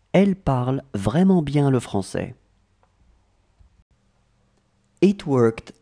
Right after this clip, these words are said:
pretty well here. Ça fonctionnait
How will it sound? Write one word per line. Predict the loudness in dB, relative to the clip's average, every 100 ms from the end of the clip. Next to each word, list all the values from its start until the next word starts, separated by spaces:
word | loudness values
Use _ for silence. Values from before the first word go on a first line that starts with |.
| _
pretty | -2 0 0
well | 0 -2 -4
here. | -6 -6 -6 -8 -16 _ _ _ _ _ _ _ _ _ _ _ -12
Ça | -6 -6
fonctionnait | -4 -6 -4 -4 -4 -2 -2 -4 -6